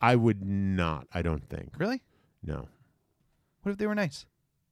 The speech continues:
Speaker 2: Or be-, or benevolent?
Speaker 1: Look, I have a hard time just living with my wife.
Speaker 2: Mm-hmm.
Speaker 1: You know what I mean? Like,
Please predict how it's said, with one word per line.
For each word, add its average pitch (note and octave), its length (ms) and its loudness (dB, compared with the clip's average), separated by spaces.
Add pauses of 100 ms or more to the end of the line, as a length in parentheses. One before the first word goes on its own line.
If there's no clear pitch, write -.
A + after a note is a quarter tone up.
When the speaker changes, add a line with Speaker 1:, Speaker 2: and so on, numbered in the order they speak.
(880)
Speaker 2:
Or D3 120 4
be-, C#3 140 -2
or E3 160 6
benevolent? B2 540 2 (240)
Speaker 1:
Look, G2+ 280 2
I D#3 120 4
have F3 100 4
a D3 60 6
hard C#3+ 200 4
time A#2 300 2
just G#2 220 -2
living G2+ 260 0
with F2+ 140 0
my E2+ 120 -2
wife. F#2+ 480 0
Speaker 2:
Mm-hmm. C3 260 -6 (360)
Speaker 1:
You G2 120 2
know G#2 100 6
what G#2 100 6
I G2+ 60 6
mean? G#2+ 280 2
Like, F#2 180 0